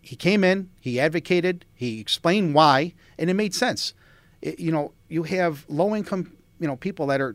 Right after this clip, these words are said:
trying to, you know, with inflation right now, keep food on their table.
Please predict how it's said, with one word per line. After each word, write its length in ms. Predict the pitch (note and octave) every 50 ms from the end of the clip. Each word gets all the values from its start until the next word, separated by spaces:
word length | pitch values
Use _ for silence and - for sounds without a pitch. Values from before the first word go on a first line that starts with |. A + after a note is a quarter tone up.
| - -
trying 340 | - - G3+ B3+ C4+ G#3+ F3
to, 300 | - D#3+ C#3 B2 G#2+ - _ _ _ _ _ _ _ _ _ _ _ _ _ _ _ - -
you 120 | - D3
know, 80 | C3+ A#2+
with 220 | B2 C3 B2 - _ - - -
inflation 580 | - D3 C#3 - - E3+ G3+ B3 - - C#3
right 180 | A#2+ A#2 A2 G2+
now, 280 | A#2 A2 G2+ G2 G2 - _ _ - - _ _ -
keep 360 | - G#3+ C4 - _ _ -
food 240 | - - F#3 A#3 B3
on 120 | F#3+ C#3
their 100 | B2 A2+
table. 500 | - - F3 A#3 B3+ C3+ E2+ D#2+ -